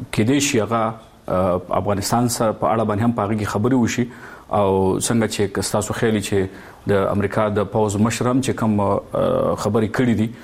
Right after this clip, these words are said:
نو هغه کې دوی ویلي چې موږ کېدای شي په دفاعي همکارۍ باندې هم، دفاعي همکارۍ په، اه، امکانات باندې هم خبرې، اه، وشي یا شوي دي. اه، دغسې، اه، بیا، اه، د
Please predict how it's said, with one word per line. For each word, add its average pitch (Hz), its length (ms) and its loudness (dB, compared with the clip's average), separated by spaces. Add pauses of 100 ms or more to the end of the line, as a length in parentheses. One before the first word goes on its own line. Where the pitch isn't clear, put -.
(260)
نو 101 100 4
هغه 107 120 0
کې 113 120 -2
دوی 110 160 2
ویلي 113 220 2
چې - 100 -4
موږ 104 220 2
کېدای 107 160 0
شي - 200 -4
په 101 100 2
دفاعي 101 320 2
همکارۍ 101 400 0
باندې 95 320 0
هم، 113 120 2 (400)
دفاعي 107 380 2
همکارۍ 120 360 0
په، 120 140 -2
اه، 98 640 0
امکانات 113 420 0
باندې 104 240 0
هم 113 80 2
خبرې، 110 340 0 (460)
اه، 90 400 0
وشي 110 540 2
یا 101 100 2
شوي 107 340 0
دي. - 140 -4 (720)
اه، 98 460 2
دغسې، 131 540 2 (260)
اه، 107 340 4
بیا، 123 300 2
اه، 110 400 2
د 104 120 0